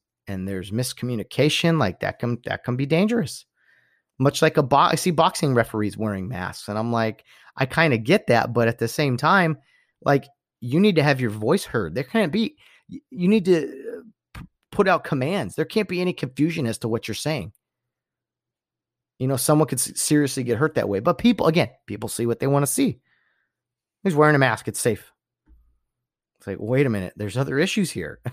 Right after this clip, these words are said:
There's way more issues. Uh, let's talk about some college football specifically. Uh, let's not get into all the politics of it all and everything, but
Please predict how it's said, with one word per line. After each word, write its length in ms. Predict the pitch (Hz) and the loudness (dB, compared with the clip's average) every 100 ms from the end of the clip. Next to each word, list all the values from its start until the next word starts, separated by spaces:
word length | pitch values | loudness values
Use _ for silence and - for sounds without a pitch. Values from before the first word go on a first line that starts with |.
| - _ _ - | -14 _ _ -6
There's 300 | - - - | -4 -4 -6
way 160 | 175 165 | -8 -4
more 260 | 175 139 | -4 -4
issues. 380 | 135 - 78 - - - - - - | -8 -12 -18 -20 -20 -18 -16 -8 2
Uh, 120 | 180 | 6
let's 180 | 214 220 | 6 6
talk 180 | 214 165 | 6 6
about 160 | 139 | 4
some 120 | 120 | 2
college 380 | 107 113 107 98 | 0 0 0 -2
football 300 | - 92 98 | -6 -6 -6
specifically. 720 | 92 - - 101 92 92 90 92 | -6 -12 -8 -8 -6 -8 -8 -8
Uh, 220 | 98 - | -10 -12
let's 240 | 57 - | -14 -8
not 140 | 107 98 | -6 -4
get 120 | 98 | -4
into 160 | 92 87 | -2 -2
all 60 | |
the 80 | 76 | -4
politics 540 | - 87 87 90 - | -2 -2 -2 -6 -8
of 100 | 85 | -6
it 100 | 87 | -6
all 180 | 87 85 | -4 -4
and 100 | 90 | -4
everything, 320 | 87 87 95 | -6 -6 -6
but 160 | 85 | -6